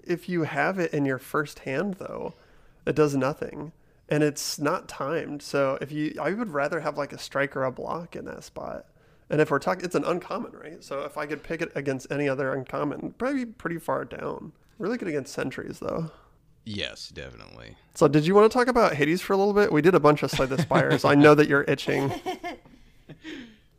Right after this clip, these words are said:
Speaker 2: No, I wanna, uh, oh,
Speaker 3: Well, this is
Speaker 2: jeez.
Speaker 3: more of a
Speaker 1: Staying
Speaker 3: card game.
Speaker 1: strong.
Speaker 3: More card games, we tend to pick up Slay the Spire more. In more action-y games like Gunfire Reborn and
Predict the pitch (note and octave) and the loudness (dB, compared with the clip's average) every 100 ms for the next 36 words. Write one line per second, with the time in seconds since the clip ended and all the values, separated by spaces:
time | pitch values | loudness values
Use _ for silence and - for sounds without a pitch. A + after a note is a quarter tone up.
0 | _ E2 F#2+ G2 G2+ G2 G2 G2 G2 G#2 | _ -14 -10 -8 -8 -8 -8 -8 -8 -6
1 | G2 F2 E2 G#1+ A#1 A#1+ - - - - | -6 -6 -8 -8 -10 -10 -14 -18 -14 -12
2 | C4 G4+ A#4 A4 F#4+ F4 D4+ - - C#3 | -10 -8 -8 -8 -6 -6 -8 -14 -8 -4
3 | C3 - C#3+ B2+ B2 B2+ G4 - D#4 D#4+ | -4 -4 -4 -2 -2 -2 -4 -6 -8 -8
4 | - G#3+ G3 A3 A#3 A#3+ - C4 B3 B3 | -8 -14 -14 -16 -16 -18 -16 -16 -12 -8
5 | A#3+ B3 _ _ _ _ C4 C4 A#3+ - | -8 -10 _ _ _ _ -10 -8 -10 -6
6 | A#3+ A#3+ - A3+ G3+ G3 F#3 F#3+ A#3 A#3+ | -6 -6 -10 -12 -12 -14 -14 -14 -10 -8
7 | A#3+ - A3+ A#3+ - A#3 G#3+ G#3+ G#3 G#3 | -8 -10 -12 -12 -16 -16 -12 -10 -10 -10
8 | G#3 G#3+ G#3 - F#3+ F#3+ F#3 F#3 F#3 F#3+ | -14 -18 -20 -16 -14 -14 -16 -16 -16 -16
9 | F#3+ G3 F#3+ F#3 F#3 G3 A#3+ B3 A3+ G#3+ | -16 -18 -20 -18 -18 -10 -8 -6 -8 -10